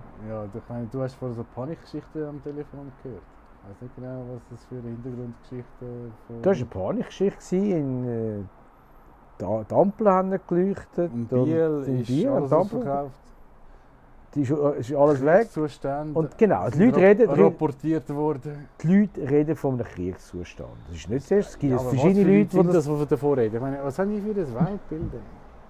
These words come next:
Speaker 2: Ja, ich meine, der, der Bernie Sanders hat gesagt, in dem Coronavirus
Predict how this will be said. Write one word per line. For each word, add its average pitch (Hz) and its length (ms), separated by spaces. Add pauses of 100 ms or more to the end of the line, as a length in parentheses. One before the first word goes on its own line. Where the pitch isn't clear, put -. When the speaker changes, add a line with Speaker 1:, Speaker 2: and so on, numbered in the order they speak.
Speaker 2:
Ja, 123 100
ich - 80
meine, 127 200 (100)
der, 143 160
der 131 140
Bernie 113 420
Sanders 156 800
hat 113 260
gesagt, 120 800 (480)
in 151 120
dem 135 300
Coronavirus 180 960